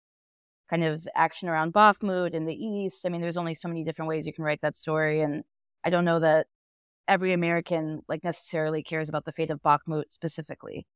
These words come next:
However, I do think the more you can tie in U S involvement, you know, I remember I wrote a story about himars when it first kind of showed up on the ground here, you know, the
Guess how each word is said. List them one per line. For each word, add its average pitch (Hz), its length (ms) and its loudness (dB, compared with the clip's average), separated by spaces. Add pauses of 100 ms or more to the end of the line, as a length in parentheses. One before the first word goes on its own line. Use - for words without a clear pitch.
(300)
However, 196 760 6 (320)
I 202 140 0
do 202 220 -6
think 196 460 -6 (600)
the 214 80 4
more 202 240 8
you 196 140 0
can 202 180 -2
tie 170 220 2
in 175 240 2
U 175 160 2
S 165 160 0
involvement, 160 920 2 (480)
you - 40 -4
know, 220 60 4
I 214 40 6
remember 233 220 4
I 233 80 6
wrote 202 180 2
a 196 40 -4
story 190 440 2
about 170 280 4
himars 170 600 2
when 175 120 -4
it - 100 -8
first - 560 -4 (500)
kind 170 140 -2
of 151 80 -6
showed 175 220 0
up 170 120 0
on 170 120 4
the 160 80 2
ground 165 360 2
here, 160 360 -2 (100)
you 180 140 -10
know, 165 120 -4
the 165 340 0